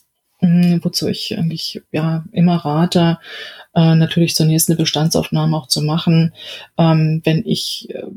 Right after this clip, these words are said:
als betroffene Person jetzt merke, ich, es geht nicht so weiter. Also ich stecke in dieser Situation, es ist auch eine zer-, innere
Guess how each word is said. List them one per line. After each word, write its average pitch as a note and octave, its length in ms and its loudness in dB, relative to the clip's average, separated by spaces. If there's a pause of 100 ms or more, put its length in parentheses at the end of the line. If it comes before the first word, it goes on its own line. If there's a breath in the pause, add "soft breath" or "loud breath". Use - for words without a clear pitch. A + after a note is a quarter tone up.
als - 520 -2
betroffene F#3+ 420 0
Person E3 540 2
jetzt - 240 -4
merke, D#3+ 320 -4
ich, - 220 -14
es - 220 -6
geht D3+ 180 0
nicht D3 160 -4
so D3+ 120 -6
weiter. - 360 -4
Also D#3 180 -2
ich - 280 -4
stecke F3+ 280 0
in E3 100 4
dieser D#3 200 -8
Situation, F3 880 2
es - 280 -6
ist - 180 -8
auch D3+ 160 -6
eine D#3 140 -4
zer-, - 180 -4
innere E3+ 360 0